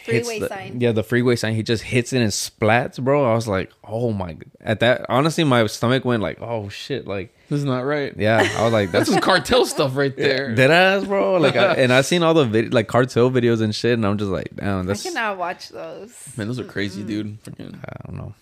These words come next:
Speaker 1: Mm-mm.
Speaker 3: it sucks that that kind of stuff goes on, you know?
Speaker 1: Yeah. In
Speaker 3: While,
Speaker 1: real
Speaker 3: while,
Speaker 1: life.
Speaker 3: while we're, while we're
Speaker 1: Right?
Speaker 3: doing this,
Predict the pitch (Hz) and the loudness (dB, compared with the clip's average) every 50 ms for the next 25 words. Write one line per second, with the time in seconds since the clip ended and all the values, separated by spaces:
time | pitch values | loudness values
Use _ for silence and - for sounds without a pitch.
0 | _ _ _ _ - 98 87 _ _ - - - - 139 135 - - 123 113 101 | _ _ _ _ -20 -20 -20 _ _ -20 -20 -14 -12 -12 -10 -6 -4 -4 -4 -4
1 | - - 107 95 101 107 101 92 - _ _ - 120 107 101 98 - 104 101 101 | -6 -8 -8 -6 -6 -6 -6 -8 -10 _ _ -10 -8 -8 -8 -8 -10 -8 -6 -6
2 | 104 104 104 107 104 101 107 113 113 113 113 - - - 185 165 160 175 208 208 | -6 -4 -4 -6 -6 -6 -6 -8 -8 -10 -10 -10 -10 -10 -10 -10 -10 -12 -16 -18
3 | - - - - 240 247 254 214 226 233 254 220 208 208 214 220 196 175 180 185 | -20 -12 -4 0 0 2 2 2 2 2 2 2 2 2 2 2 2 0 -4 -6
4 | 190 - _ 127 123 131 131 151 156 - - 127 131 127 123 117 110 131 147 139 | -10 -8 _ 0 0 2 2 0 -2 -2 -2 -2 0 0 0 0 0 -2 -2 -2
5 | 127 120 127 135 139 151 165 170 170 - - - | -4 -4 -4 -4 -6 -6 -8 -10 -10 -12 -20 -20